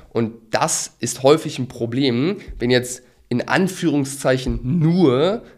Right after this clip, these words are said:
ein Mitarbeiter, eine Mitarbeiterin dafür verantwortlich ist und die ganze Arbeit macht, die aber gar nicht befähigt ist, auch Entscheidungen zu treffen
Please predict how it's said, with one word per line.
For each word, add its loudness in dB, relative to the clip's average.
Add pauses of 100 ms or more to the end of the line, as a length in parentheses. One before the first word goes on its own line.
(140)
ein 2
Mitarbeiter, 4
eine 0
Mitarbeiterin 0
dafür -2
verantwortlich 0
ist -4
und -4
die -6
ganze 0
Arbeit -2
macht, 0 (280)
die 2
aber 4
gar 0
nicht -2 (240)
befähigt 0
ist, -6
auch -2
Entscheidungen -2
zu -10
treffen 0